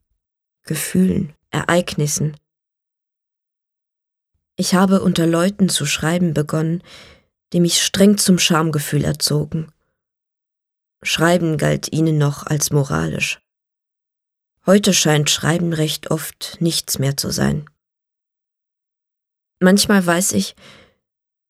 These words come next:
wenn das Schreiben nicht alle Dinge vereinend ein flüchtiges Sprechen in den Wind ist,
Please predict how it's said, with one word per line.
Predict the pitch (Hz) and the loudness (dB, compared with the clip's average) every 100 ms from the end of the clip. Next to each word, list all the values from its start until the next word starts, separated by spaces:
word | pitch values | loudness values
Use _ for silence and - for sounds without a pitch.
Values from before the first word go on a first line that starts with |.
| _ _ _ - | _ _ _ 0
wenn | 180 | 2
das | 185 180 | 4 0
Schreiben | - 185 208 196 | 2 2 4 4
nicht | 202 - - - _ _ | 4 0 -6 -16 _ _
alle | 180 214 | 2 2
Dinge | 208 196 190 | 4 4 4
vereinend | 147 151 - 170 185 151 160 | 2 -2 0 2 2 0 -2
ein | 156 | -4
flüchtiges | - 190 202 - 185 175 - | -2 4 4 4 0 2 0
Sprechen | - 180 190 190 147 | 0 0 2 2 0
in | 160 | 2
den | 151 151 | 0 4
Wind | 180 208 - | 4 4 2
ist, | 151 - - | -4 -4 -10